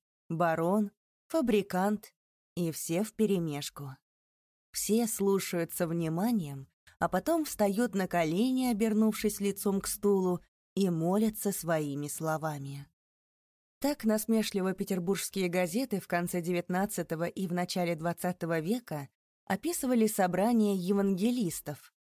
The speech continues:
каждое воскресенье проходившие здесь, в доме княгини Натальи Ливен, на Большой Морской, дом сорок три. Соседний сорок пятый дом принадлежал ее родной сестре,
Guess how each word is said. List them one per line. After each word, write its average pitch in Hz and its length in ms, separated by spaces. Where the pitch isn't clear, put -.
каждое 160 480
воскресенье 165 720
проходившие 160 800
здесь, 180 440
в 180 120
доме 170 300
княгини 165 560
Натальи 160 540
Ливен, 202 460
на 196 160
Большой 175 400
Морской, 170 500
дом 175 240
сорок 170 380
три. - 320
Соседний 233 680
сорок 208 360
пятый 277 380
дом 156 260
принадлежал 175 640
ее 202 340
родной 196 380
сестре, 202 720